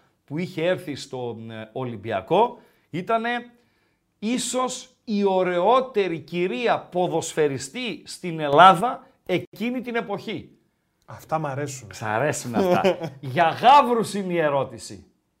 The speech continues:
Speaker 1: για γάβρους. Δεν ξέρω και οι υπόλοιποι αν μπορείτε να θυμηθείτε. Γερμαναράς,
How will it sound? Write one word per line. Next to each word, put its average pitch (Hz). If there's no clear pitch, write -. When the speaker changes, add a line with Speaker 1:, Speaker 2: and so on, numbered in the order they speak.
Speaker 1:
για 151
γάβρους. 165
Δεν 151
ξέρω 214
και 220
οι 220
υπόλοιποι 220
αν 180
μπορείτε 165
να 151
θυμηθείτε. 127
Γερμαναράς, 175